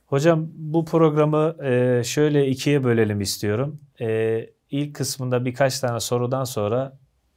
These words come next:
ikinci kısmını Kadir Gecesi'ne, o mübarek gecenin hikmetleriyle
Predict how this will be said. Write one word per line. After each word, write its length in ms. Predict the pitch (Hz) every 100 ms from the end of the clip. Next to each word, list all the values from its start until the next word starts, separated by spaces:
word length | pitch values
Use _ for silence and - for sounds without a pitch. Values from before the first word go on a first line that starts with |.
| _ _ _ _
ikinci 460 | 120 - 135 139
kısmını 640 | 156 127 - 120 123 151 151 -
Kadir 300 | 117 120 135
Gecesi'ne, 540 | 120 107 104 - 98
o 180 | 107 117
mübarek 440 | 117 117 113 117 107
gecenin 460 | 107 101 101 104
hikmetleriyle 1000 | 95 101 - 104 98 104 101 98 98 85